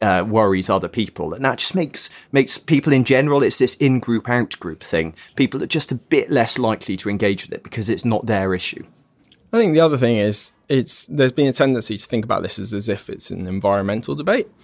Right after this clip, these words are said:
Speaker 2: And obviously it is an environmental debate, but it's also about the entire future nature of our economy. So if we're talking about the power that we're generating, or the cars that we're producing, or the trade that we're having, and the nature of the trade agreements we're striking,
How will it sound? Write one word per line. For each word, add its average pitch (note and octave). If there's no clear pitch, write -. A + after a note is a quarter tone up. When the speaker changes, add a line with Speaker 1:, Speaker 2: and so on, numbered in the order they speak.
Speaker 2:
And C3+
obviously A#2+
it -
is A2+
an G#2+
environmental -
debate, -
but C3
it's C3+
also D3
about G2+
the A#2
entire G2+
future F#2
nature F#2+
of E2
our D#2+
economy. -
So G#2+
if G2+
we're C3+
talking C3
about G2
the D#2
power A2
that F#2
we're -
generating, F#2+
or A2
the -
cars G#2+
that -
we're E2
producing, F#2+
or A2
the -
trade G#2+
that F2+
we're E2+
having, F#2
and F#2+
the G2+
nature A2
of F#2+
the G#2+
trade G#2
agreements G2+
we're G2+
striking, -